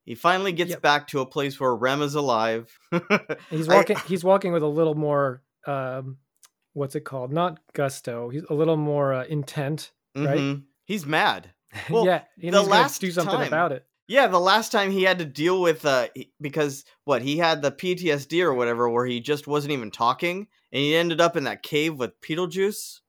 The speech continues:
Speaker 2: Yeah, he was destroyed. I thought that that would linger a little longer. That's why I was surprised that he's just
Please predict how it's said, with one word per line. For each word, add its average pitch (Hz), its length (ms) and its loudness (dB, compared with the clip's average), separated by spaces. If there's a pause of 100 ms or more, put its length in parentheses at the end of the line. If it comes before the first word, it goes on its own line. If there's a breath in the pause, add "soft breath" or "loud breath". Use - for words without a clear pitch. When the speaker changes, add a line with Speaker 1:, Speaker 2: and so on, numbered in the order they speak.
(100)
Speaker 2:
Yeah, 147 320 0
he 156 200 -2
was 175 280 0
destroyed. 139 800 -2
I 151 240 -2
thought 180 260 4
that 143 140 0
that 143 180 0
would 135 140 -4
linger 151 420 0
a 135 120 -4
little 139 280 -2
longer. 135 460 -4
That's 131 200 -6
why 147 140 2
I 143 40 2
was 131 120 -4
surprised 156 460 2
that 127 140 -4
he's 135 260 -6
just - 280 -12